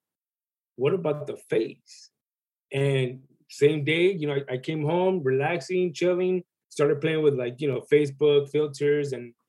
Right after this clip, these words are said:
there was, you know, there was a cartoon filter, and all I had to do is,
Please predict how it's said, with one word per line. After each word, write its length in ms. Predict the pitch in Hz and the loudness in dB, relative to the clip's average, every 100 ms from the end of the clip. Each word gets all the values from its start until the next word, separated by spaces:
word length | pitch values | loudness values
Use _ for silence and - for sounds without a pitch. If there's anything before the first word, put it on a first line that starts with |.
| _ _ - | _ _ 4
there 160 | 147 | 6
was, 220 | 147 135 - _ _ - | 6 2 -4 _ _ -6
you 140 | 147 | -4
know, 220 | 135 147 143 | -2 0 2
there 100 | 151 | 4
was 140 | 139 | 2
a 40 | |
cartoon 440 | 135 139 143 160 143 | -4 -4 -4 -2 -6
filter, 540 | - 190 - - - _ - | -2 -2 -2 -6 -18 _ -14
and 100 | 123 | -2
all 160 | 139 | 2
I 60 | 143 | 4
had 160 | 143 156 | 4 2
to 80 | |
do 240 | 143 160 156 | 2 0 4
is, 340 | 135 135 - | 4 2 -12